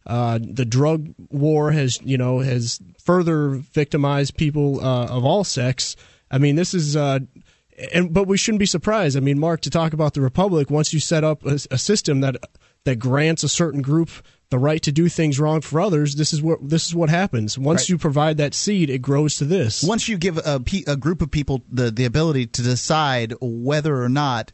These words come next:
Speaker 2: a, a person has the right to speak or a right to peaceably assemble or a right to do,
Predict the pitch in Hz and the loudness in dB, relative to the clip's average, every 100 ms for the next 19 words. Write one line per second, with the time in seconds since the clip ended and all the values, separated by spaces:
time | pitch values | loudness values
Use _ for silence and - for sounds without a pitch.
0 | - 120 110 135 151 139 151 131 123 120 | -8 -8 -6 -4 -2 -2 0 0 0 0
1 | 120 120 113 - 117 - 113 110 107 110 | -2 -2 -2 -4 -6 -4 -4 -2 -2 0
2 | 123 120 120 120 - 107 107 104 113 104 | -2 -2 -4 -4 -4 -4 -2 -2 -4 -2
3 | 104 110 135 135 127 | -2 0 0 -2 -4